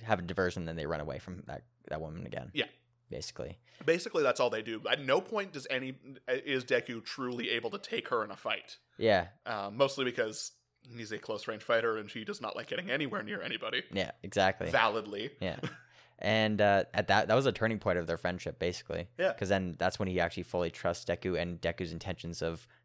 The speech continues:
Speaker 1: saving anyone, no matter what.
Speaker 2: Yeah. So they sit down in a cave,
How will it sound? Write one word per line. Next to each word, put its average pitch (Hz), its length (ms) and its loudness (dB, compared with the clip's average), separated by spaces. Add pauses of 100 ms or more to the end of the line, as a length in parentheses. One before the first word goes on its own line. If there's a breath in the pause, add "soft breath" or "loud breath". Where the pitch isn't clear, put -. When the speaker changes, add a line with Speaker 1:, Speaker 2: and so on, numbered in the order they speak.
(180)
Speaker 1:
saving 82 320 0
anyone, 87 440 0
no 87 80 0
matter 85 200 0
what. 85 300 2 (100)
Speaker 2:
Yeah. 196 200 0 (180)
So 127 200 2
they 127 220 6
sit 160 240 2
down 139 440 2 (340 soft breath)
in 123 260 -2
a 113 260 2
cave, 123 640 -2